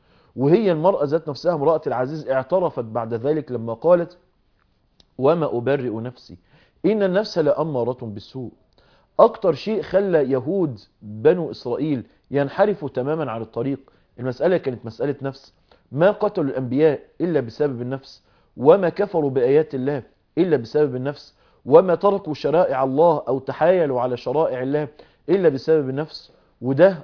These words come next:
أمر وضحه ربنا سبحانه وتعالى في القرآن لما قال: "أفكلما جاءكم رسول بما لا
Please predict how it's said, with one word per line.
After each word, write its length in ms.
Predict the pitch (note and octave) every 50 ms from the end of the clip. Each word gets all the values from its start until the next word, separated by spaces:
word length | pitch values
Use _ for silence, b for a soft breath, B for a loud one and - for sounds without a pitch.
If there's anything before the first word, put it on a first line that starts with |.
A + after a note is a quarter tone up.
| - - D#3+
أمر 200 | F#3+ F#3+ E3 C#3+
وضحه 440 | C3 B2 A2+ B2 F3+ F3+ - D3
ربنا 320 | B2 A#2 A2+ A#2+ D#3 E3+ D3+
سبحانه 380 | - - G#2+ - - D3+ D3
وتعالى 300 | B2 A#2 C3 C3 C#3 B2
في 60 | G2 -
القرآن 540 | A#2 - C#3 B2 - C3 B2 G#2+ G2+ G#2+
لما 220 | B2 D3 D3 D3 C#3
قال: 220 | D3+ F3 F3+ F3 F3 B B B B B B B B
"أفكلما 640 | F3+ G#3+ F3+ F3+ - - D#3+ D3 D3+ E3+ E3+ D#3+ D3
جاءكم 640 | B2 B2 D3 C#3+ C#3 - E3 F3+ - G3 F#3+ F#3 F3+ - _ _ -
رسول 480 | A#2+ C3+ C3 - - F#3 F#3 D#3 C#3 B2+
بما 440 | A#2+ A2+ A#2 D#3 G3 F3+ E3 D3+ D3
لا 240 | D3 D#3+ F3+ G3